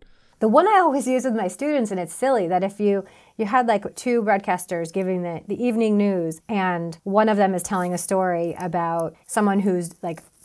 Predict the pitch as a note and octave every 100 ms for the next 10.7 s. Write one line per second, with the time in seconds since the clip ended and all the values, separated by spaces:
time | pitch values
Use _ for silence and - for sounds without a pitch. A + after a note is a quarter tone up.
0 | - - A3 G#3+ G#3+ G#3 F#3+ F#3 F#3 F#3+
1 | F3 D3 D#3 D#3+ F3+ F3+ F3 G#3+ G#3 G3
2 | F#3 G3+ F#3+ F3 E3+ G3+ F#3 G3+ E3+ F3
3 | D#3+ D#3+ D#3+ F3 E3+ E3+ E3+ F3+ F3 F3+
4 | D#3+ - E3+ D#3+ D3+ E3+ F#3 F#3 G3+ A3
5 | G3+ C3+ A#2+ D#3+ - E3+ D#3+ E3+ G3+ F#3+
6 | F#3 F3 D#3+ D3 F3+ D#3 - - - -
7 | A#3 C4+ E4 E4+ E4 B3+ B3 A3+ G#3+ G#3
8 | G#3 G#3 C#4+ A#3+ A3+ A#3 G#3 G3+ F#3+ B3+
9 | C4+ - D4+ D4 A3+ F#3+ F3+ A3 E3 D3+
10 | D#3+ D#3+ - - G#3 G#3+ G#3